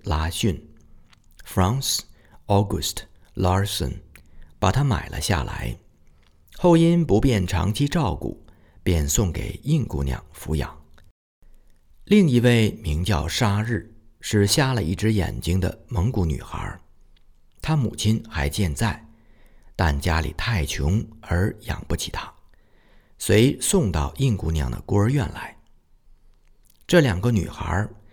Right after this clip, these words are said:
加上被抱来的八个幼儿，便是孤儿院剩下的十个孤儿了。这群又可怜又忠心的照顾孤儿的妇女们，还在等候着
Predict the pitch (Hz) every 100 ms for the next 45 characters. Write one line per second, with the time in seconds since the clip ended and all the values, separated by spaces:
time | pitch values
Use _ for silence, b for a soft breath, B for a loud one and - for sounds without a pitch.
0 | b b - 95 85 87 76 82 90 139
1 | 101 67 58 76 - - - 76 71 85
2 | 139 50 - 76 87 - b b b b
3 | b 127 120 - 120 120 151 131 143 139
4 | 135 - 190 87 - 62 - - - -
5 | - 80 85 - - 98 95 - - -
6 | - _ _ _ _ _ _ _ - _
7 | - - 131 - 98 113 - 139 113 -
8 | - 78 69 80 95 - 110 90 143 143
9 | 143 156 156 90 - b b b b 127
10 | 85 80 - - 123 110 92 98 - 190
11 | 95 - - 78 110 - - B B B
12 | B - 92 - 95 80 76 - - 160
13 | 95 67